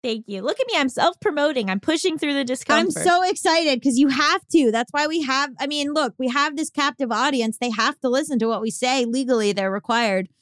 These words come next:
Speaker 2: Once you start a podcast, you cannot shut it off. <laughs> So you ha-, they have to listen to us. I have minor stuff. I have a Scribd original that came out called Stimulus Rec. That is just a ebook and audiobook that you can listen to me read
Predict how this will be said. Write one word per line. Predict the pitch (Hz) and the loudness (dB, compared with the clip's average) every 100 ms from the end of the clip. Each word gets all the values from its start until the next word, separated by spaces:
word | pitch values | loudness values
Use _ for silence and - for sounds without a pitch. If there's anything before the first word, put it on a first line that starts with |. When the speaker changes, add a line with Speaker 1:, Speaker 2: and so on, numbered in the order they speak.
| _ - | _ 0
Speaker 2:
Once | 240 254 | 0 2
you | 277 | 0
start | - 277 285 | 2 2 2
a | |
podcast, | 240 262 269 254 220 | 0 0 0 -2 -4
you | 233 | -6
cannot | - 240 269 269 233 | -6 -2 0 0 2
shut | 330 254 | 4 4
it | 233 | 4
off. | 247 233 208 _ - | 4 2 0 _ 0
<laughs> | 254 - - 320 339 415 277 | 0 -2 0 0 0 -4 -2
So | 285 | 0
you | 269 269 | 2 2
ha-, | 277 226 | 2 2
they | |
have | 277 294 | 2 2
to | 302 | 0
listen | 370 453 | 0 0
to | 208 | 0
us. | 160 - - _ _ | -2 -10 -20 _ _
I | - 370 | 0 2
have | 370 | 2
minor | 294 311 320 294 | 2 0 2 0
stuff. | 285 240 208 - | 0 0 -2 0
I | 254 | 0
have | 269 285 269 | 2 2 0
a | 254 269 | 0 -2
Scribd | - 254 254 | 0 -2 0
original | 233 240 220 247 226 | 0 0 0 0 0
that | 208 196 | -2 -4
came | - 214 | -2 -2
out | 208 196 - | 0 -2 -2
called | 226 202 | -2 -2
Stimulus | - 269 262 233 - | 0 2 2 2 0
Rec. | 208 185 - - _ | -2 -2 -6 -20 _
That | 233 214 | 0 2
is | 220 196 | 2 0
just | - 220 - | 0 -2 -2
a | - 214 208 196 - | 0 2 2 0 2
ebook | 311 294 330 320 - - | 2 4 2 0 -6 -6
and | 262 277 262 254 - | 0 2 2 2 2
audiobook | 254 262 247 214 220 196 _ | 2 2 2 2 0 -2 _
that | 220 202 - | -2 0 0
you | 226 | -2
can | 226 240 214 | 0 0 0
listen | 240 247 247 | -2 -2 -2
to | 240 | -2
me | 233 | -2
read | 226 285 285 277 | 0 2 2 0